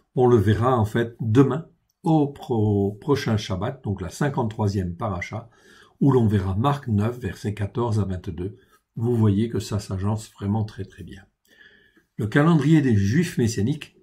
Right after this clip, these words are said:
ici des jubilés, correspond très très bien en fait à ces lectures. Voilà pourquoi on sait de manière certaine que les Juifs, les disciples de Yeshua, au premier siècle, avaient bien effectivement fait le découpage de l'évangile de Marc,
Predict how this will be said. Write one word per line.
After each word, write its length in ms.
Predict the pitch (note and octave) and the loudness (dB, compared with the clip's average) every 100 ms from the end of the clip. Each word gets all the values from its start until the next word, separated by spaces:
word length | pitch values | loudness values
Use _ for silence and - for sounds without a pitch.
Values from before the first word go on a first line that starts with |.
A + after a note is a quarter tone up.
| _ _ - | _ _ -10
ici 320 | A#2+ G#2 - | -6 -4 -2
des 140 | A2+ G2+ | 0 2
jubilés, 500 | G2 G2+ F#2+ A#2 - _ _ _ - | 2 0 0 -2 -6 _ _ _ 2
correspond 640 | F3+ D#3+ D#3+ - - F#3+ | 6 8 6 2 2 2
très 220 | F3 E3 | 2 -2
très 180 | D#3 - | -2 -2
bien 180 | A2 C3 | 0 0
en 60 | A2 | 0
fait 240 | B2+ A#2 | -2 -4
à 60 | G2 | -6
ces 160 | - | -2
lectures. 400 | F#2+ - B2 B2+ | -4 -2 -2 0
Voilà 180 | G#2+ C3 | 0 -2
pourquoi 320 | C3+ G#2+ C#3 | -4 -4 -2
on 60 | G#2 | 0
sait 400 | - - B2+ - _ _ _ | -2 -2 -2 -2 _ _ _
de 80 | - | -4
manière 400 | G#2+ G2 F2+ E2 | 0 0 -2 -8
certaine 800 | - - - E3+ - D#3+ C3+ C#3 - _ _ _ | -8 -6 0 0 0 -6 -6 -6 -12 _ _ _
que 120 | - | -2
les 180 | G#2+ G2 | 0 0
Juifs, 320 | F2 A2 C3+ | 0 -2 -4
les 140 | - F#2 | -2 -4
disciples 560 | B2+ - F#3 E3+ - | -2 0 0 0 -2
de 80 | F#2+ | -6
Yeshua, 640 | F#2 F2+ - - - C3+ - _ _ _ _ | -6 -8 -10 -8 -6 -6 -12 _ _ _ _
au 220 | F#3 G3+ | 4 4
premier 380 | - B2+ G2+ E2+ | 4 2 2 0
siècle, 440 | - A2 G2+ - _ _ _ _ | -6 -4 -4 -4 _ _ _ _
avaient 320 | - A2+ G#2 | -2 2 2
bien 260 | F#2+ A#2 C#3+ | 0 2 4
effectivement 560 | C3+ A2+ G2 G2+ A2+ A#2 | 2 -2 -4 -2 0 -2
fait 240 | - C3 | 0 2
le 140 | A2 | 4
découpage 640 | G2 G#2 G#2 A2+ A2+ G#2 G2 | 2 -2 -4 -4 0 0 0
de 80 | D3 | 2
l'évangile 460 | C3+ G#2 F#2+ G2+ | 2 0 -2 -4
de 80 | E2 | -4
Marc, 320 | D#2+ G2 G#2+ | -10 -10 -14